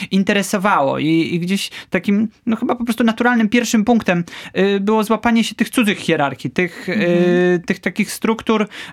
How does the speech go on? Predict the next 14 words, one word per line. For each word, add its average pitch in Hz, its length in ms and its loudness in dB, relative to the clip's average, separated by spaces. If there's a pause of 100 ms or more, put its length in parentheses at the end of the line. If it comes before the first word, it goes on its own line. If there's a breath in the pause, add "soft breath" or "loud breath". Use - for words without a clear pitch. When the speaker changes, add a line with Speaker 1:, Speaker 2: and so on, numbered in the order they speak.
Speaker 1:
y, 185 100 2
które 196 340 -2
gdzieś 185 480 -2
zastałem 170 500 -2
w - 40 -6
książkach, 180 760 0
wśród 156 280 -4
właśnie 156 520 -2 (160)
towarzystwa, 175 600 0
w 175 40 -2
jakim 180 260 -2
się 180 200 -2 (220 loud breath)
obracałem. 180 760 0 (200)
Bańka, 147 600 -2